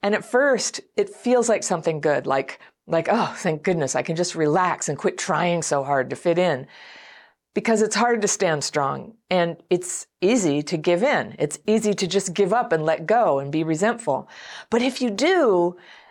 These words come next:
that only increases the instability and the drama and the loss and the isolation that you were trying to leave behind.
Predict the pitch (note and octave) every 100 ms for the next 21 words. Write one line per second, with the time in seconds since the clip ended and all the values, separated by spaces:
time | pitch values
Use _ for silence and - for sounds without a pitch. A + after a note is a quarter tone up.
0 | - G3+ A#3+ - G#3 A3 A3+ G#3+ F3+ E3
1 | - G#3+ A#3 F#3+ D3+ D3 C#3+ C#3+ - D3+
2 | D3 C3 C3+ C3 D3 - - - E3+ D#3
3 | D3+ D3 E3+ D3+ D3 D#3 F#3 E3+ D#3 D3+
4 | C#3 C3 C#3+ - E3 D#3 - E3 F3 D#3+
5 | C3+ - D#3 D3+ F3+ F#3+ F#3 - F3+ C4+
6 | D4 A#3 F#3+ F#3+ G3 G3 F3+ G3 G#3+ G#3
7 | D#3 C#3